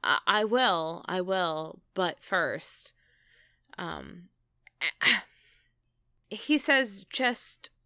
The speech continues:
just tell me it's okay." And we talk about him seeming to corner Mary into the situation,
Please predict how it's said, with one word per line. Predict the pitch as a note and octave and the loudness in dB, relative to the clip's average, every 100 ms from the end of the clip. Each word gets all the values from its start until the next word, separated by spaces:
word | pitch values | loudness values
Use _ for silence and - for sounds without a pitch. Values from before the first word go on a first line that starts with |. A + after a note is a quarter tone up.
| _ _ | _ _
just | - B3+ - - - _ - | -2 -2 -2 -6 -14 _ -10
tell | - B3+ | 2 2
me | A3+ A3 | 2 -4
it's | G#3 - | -8 -4
okay." | F#3 F3+ - - - - - - - _ _ _ _ _ | -6 -4 -6 -6 -6 -10 -16 -20 -20 _ _ _ _ _
And | C4+ D#4 D#4 C#4+ C4+ - _ _ _ _ A3 | 8 8 8 4 0 -8 _ _ _ _ 2
we | D#4+ | 4
talk | - - E4+ F4 | 4 8 8 8
about | F4 C#4+ C4 - | 6 6 6 6
him | A3 - C4 A#3+ A#3 A3 G#3 F3+ | 0 -2 2 2 2 -2 -8 -8
seeming | - - A3+ G#3+ G3+ | -8 -4 -2 -2 -4
to | - G3 F3+ | -4 -4 -4
corner | - - G#3+ G3+ F#3+ F3+ E3 E3 | -6 -4 -2 -2 -2 -4 -6 -6
Mary | E3+ E3 D#3+ D#3+ | -4 -4 -4 -6
into | D3+ E3 E3 | -8 -10 -10
the | D3+ | -10
situation, | - D#3+ - - - - D#3 D3+ | -8 -8 -10 -8 -6 -6 -8 -8